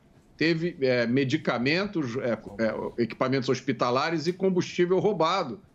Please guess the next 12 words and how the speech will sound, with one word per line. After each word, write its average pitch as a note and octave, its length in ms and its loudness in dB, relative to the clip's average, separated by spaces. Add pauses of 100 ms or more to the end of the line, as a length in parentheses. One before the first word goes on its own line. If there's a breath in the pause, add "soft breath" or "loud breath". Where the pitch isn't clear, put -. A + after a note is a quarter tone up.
(160)
pelo D3+ 220 0
Hamas, D3+ 560 -2 (720)
hoje A#2+ 240 0
de A2 80 -4
manhã A2+ 300 2
ou B2 240 4
ontem. A#2 420 0 (720)
Eu, C3+ 160 4
a, D#3+ 380 -2
a, F3 100 -2
o F3 100 2
que, E3+ 400 4